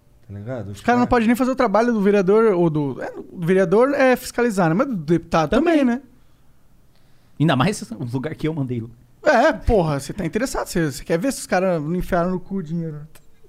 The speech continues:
Speaker 1: <laughs> É isso. Kim, muito obrigado aí pela moral.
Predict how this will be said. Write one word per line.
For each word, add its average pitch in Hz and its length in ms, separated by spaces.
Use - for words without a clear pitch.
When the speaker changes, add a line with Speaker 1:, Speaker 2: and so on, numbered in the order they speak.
Speaker 1:
<laughs> - 80
É 82 120
isso. - 480
Kim, 147 240
muito 120 220
obrigado 131 400
aí 127 60
pela 127 200
moral. 117 480